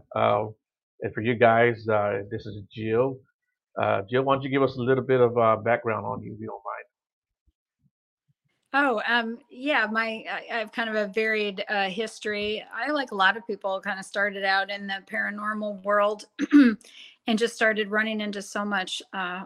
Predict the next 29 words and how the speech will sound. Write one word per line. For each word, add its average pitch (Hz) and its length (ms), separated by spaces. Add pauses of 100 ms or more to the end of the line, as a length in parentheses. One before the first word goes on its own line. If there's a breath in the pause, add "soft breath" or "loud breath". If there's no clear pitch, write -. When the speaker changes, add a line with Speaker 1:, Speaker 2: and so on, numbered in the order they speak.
Speaker 2:
high 220 300
strangeness 208 880
along 208 400
the 202 120
way 208 360
that 175 300
now 196 220
I 190 80
consider 190 400
myself 185 560
an 202 60
investigator 190 760
of 185 300
all 208 180
sorts 185 500
of 185 260 (100)
phenomena. 175 760 (540)
And, 190 240
uh, 170 180
I 226 100
am 226 140
actually 196 380
interested 190 420
in 196 60
joining 196 340
maybe 185 240
one 185 160
of 190 100
your, 185 240